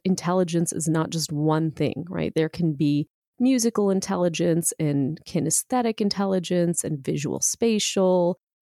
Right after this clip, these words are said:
um, interpersonal, uh, math, existential. There's, the, I think linguistic is one of 'em. And when he came out with his work, I believe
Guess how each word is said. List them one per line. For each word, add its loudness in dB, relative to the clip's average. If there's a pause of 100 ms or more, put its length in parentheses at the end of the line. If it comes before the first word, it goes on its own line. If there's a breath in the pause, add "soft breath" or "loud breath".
(180)
um, -2 (720)
interpersonal, 0 (540)
uh, -6
math, 2
existential. 0
There's, -2
the, -4 (120)
I -2
think -4
linguistic -2
is -4
one 0
of -2
'em. -2 (360)
And 4
when 2
he 2
came 0
out 0
with 0
his 0
work, -2 (640)
I 2
believe 2